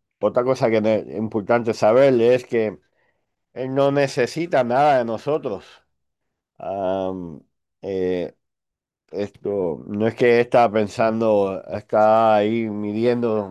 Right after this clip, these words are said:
bueno, si aquel persona me da una ofrenda, pues le puedo bendecir. En la Biblia dice, eh, "Si tuviese hambre, te lo diría, el mundo entero es mío". Todo le pertenece al Señor.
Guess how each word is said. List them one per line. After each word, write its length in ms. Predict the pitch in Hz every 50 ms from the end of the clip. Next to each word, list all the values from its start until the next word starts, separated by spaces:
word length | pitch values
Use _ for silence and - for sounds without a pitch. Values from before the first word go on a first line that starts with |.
| 85 87
bueno, 340 | 104 117 117 117 113 107 104
si 320 | - - 101 98 98 101
aquel 480 | 98 98 95 - - 101 104 110 107 -
persona 500 | - 110 104 - - 113 113 113 113 107
me 120 | 107 101 98
da 180 | 101 104 104
una 280 | 104 107 110 107 107 101
ofrenda, 440 | - - 117 117 113 110 104 98 85
pues 220 | - 90 95 92 95
le 100 | 92 90
puedo 340 | - - 98 98 101 101 98
bendecir. 480 | 101 98 98 98 95 - 120 110 101 92 82 - _ _ _ _ _ _ _ _ _ _ _ _ _ _ _ _ _ _ _ _
En 220 | _ - 92 98 98
la 100 | 98 92
Biblia 320 | 95 107 117 117 104 95
dice, 500 | 95 101 104 - - 98 95 95 95 - -
eh, 240 | 107 117 113 101 92
"Si 160 | - - 107
tuviese 500 | - 110 107 110 120 127 123 - 139 120
hambre, 600 | 117 123 135 131 120 107 92 98 98 92 85 - _ _ _ _ _ _ _
te 120 | - 104
lo 160 | 104 101 95
diría, 540 | 95 98 104 107 123 139 131 104 87 87 85 73 - _ _ _ _
el 100 | 107 98
mundo 320 | 101 104 107 113 120 127 123
entero 380 | 113 113 - 120 117 104 101
es 120 | 98 - 107
mío". 440 | 104 104 101 95 87 82 78 78 _ _ _ _ - _ _ _ _ _ _ _ _ _ _ _ _ _
Todo 580 | - 147 151 147 131 117 104 92 82 76 65 - _ _ _ _
le 140 | 113 117 113 98
pertenece 600 | 107 104 101 80 101 107 110 110 110 110 - 117
al 180 | 104 104 101 95
Señor. 640 | - - 101 98 98 101 95 90 90 85 80 78 80